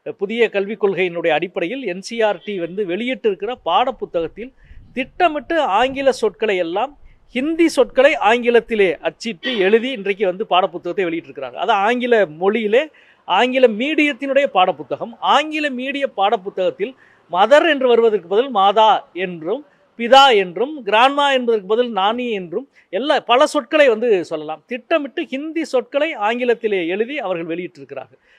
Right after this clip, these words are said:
இதெல்லாம் வந்து எல்லா விதிகளையும் கடந்த ஒரு வன்முறை.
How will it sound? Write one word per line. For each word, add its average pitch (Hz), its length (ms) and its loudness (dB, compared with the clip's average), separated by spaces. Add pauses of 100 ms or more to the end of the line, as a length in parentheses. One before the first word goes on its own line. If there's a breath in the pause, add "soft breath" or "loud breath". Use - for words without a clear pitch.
(140 soft breath)
இதெல்லாம் 214 440 0
வந்து 220 300 -2 (380)
எல்லா 214 460 2
விதிகளையும் 277 680 0
கடந்த 254 480 2
ஒரு 214 120 6
வன்முறை. 185 420 -2